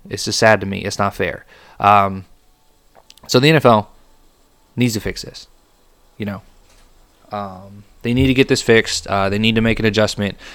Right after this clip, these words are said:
You know, I think both teams need to make sure they at least have one offensive possession. After that, make it, okay, you gotta match the other team, what they're doing. Okay, I get it, understand. But this is,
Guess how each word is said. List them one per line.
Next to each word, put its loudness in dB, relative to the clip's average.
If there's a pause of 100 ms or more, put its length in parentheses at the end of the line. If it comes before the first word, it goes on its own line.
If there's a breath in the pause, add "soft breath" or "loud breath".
(160 loud breath)
You 0
know, 4
I 2
think -2
both 4
teams -2
need 0
to 2
make 0
sure 0
they 2
at -6
least -4
have 4
one 0
offensive 0
possession. -2 (260 loud breath)
After 2
that, 4
make 0
it, 4
okay, 0
you -4
gotta 4
match 0
the 0
other 2
team, -2
what 2
they're -2
doing. -2
Okay, 0
I -4
get 0
it, 0
understand. -4 (360 loud breath)
But 2 (840)
this -2
is, -2